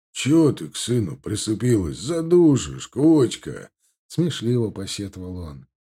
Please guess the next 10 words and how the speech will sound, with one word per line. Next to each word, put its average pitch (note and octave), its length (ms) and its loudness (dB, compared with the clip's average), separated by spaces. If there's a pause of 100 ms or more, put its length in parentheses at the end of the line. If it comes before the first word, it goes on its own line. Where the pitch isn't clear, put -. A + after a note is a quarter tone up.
(380)
«Ой, E3 120 2
да E3 180 2
отстань E3+ 760 -2
ты!» — A#2 380 0 (180)
отмахнулась G2+ 720 -6
мама, D#3+ 320 0
утирая D3 420 2
слёзы. C3 560 0
«Дай G3 300 0
наобниматься!» A#2 960 0